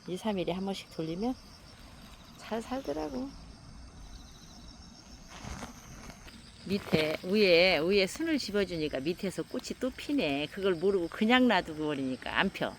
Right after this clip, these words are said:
씨맺느라고. 근데 이렇게 잘라주니까 이렇게 연달아 세 개씩 폈네. 너무 예쁘네.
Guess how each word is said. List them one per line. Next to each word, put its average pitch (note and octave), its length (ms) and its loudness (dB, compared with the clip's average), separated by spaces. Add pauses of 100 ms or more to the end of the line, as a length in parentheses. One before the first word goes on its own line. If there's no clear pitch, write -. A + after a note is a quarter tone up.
씨맺느라고. G3 760 0 (1300)
근데 G3 320 -8
이렇게 C#3 380 -4
잘라주니까 F3 920 -2 (1120)
이렇게 C#3+ 380 -8 (1400)
연달아 C3 380 -6
세 G#3 260 -6
개씩 G3+ 340 -6
폈네. F#3+ 840 -6
너무 D#3 260 -2
예쁘네. G3 1000 2